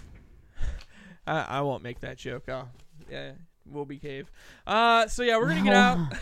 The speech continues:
Speaker 1: out. <laughs>
Speaker 2: Hate you.
Speaker 1: We're gonna get outta here. Um, welcome to twenty eighteen. We got a bunch of good stuff in store for you for this year, folks.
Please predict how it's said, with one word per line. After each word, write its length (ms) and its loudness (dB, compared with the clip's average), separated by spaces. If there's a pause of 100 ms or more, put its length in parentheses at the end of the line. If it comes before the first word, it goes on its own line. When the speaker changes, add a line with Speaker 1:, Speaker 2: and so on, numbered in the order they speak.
Speaker 1:
out. 840 0
<laughs> 0 -
Speaker 2:
Hate 460 -2
you. 300 -4
Speaker 1:
We're 140 2
gonna 160 2
get 120 2
outta 220 6
here. 320 2 (300)
Um, 720 0 (640)
welcome 380 -2
to 60 6
twenty 400 2
eighteen. 760 -2
We 100 -2
got 200 -2
a 40 -6
bunch 280 -8
of 140 -10
good 160 -4
stuff 340 -6
in 100 -14
store 280 -6
for 140 -10
you 160 -4
for 140 -6
this 240 -8
year, 240 -2
folks. 540 -2